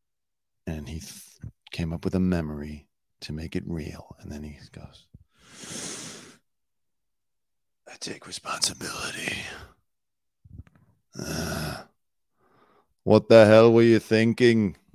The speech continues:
That and the Imagine video. Those are, like, the two pinnacles of, uh, out of touch celebrity to come out of the pandemic.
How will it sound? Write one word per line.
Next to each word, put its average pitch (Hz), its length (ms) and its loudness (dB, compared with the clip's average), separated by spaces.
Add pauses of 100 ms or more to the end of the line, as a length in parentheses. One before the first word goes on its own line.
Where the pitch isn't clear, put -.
(1160)
That 95 360 4
and 90 120 -2
the 90 120 -2
Imagine 85 500 -4
video. 76 300 -10
Those 80 200 -6
are, 82 60 -6
like, 80 200 -4
the - 80 -20 (100)
two 85 400 -4
pinnacles 80 680 -6
of, 76 300 -12
uh, 76 240 -10
out 82 220 0
of 78 160 -8
touch 80 300 -2
celebrity 78 580 -4 (600)
to - 80 -10
come 87 160 -4
out 78 100 -4
of 78 80 -8
the 78 60 -10
pandemic. 76 580 -8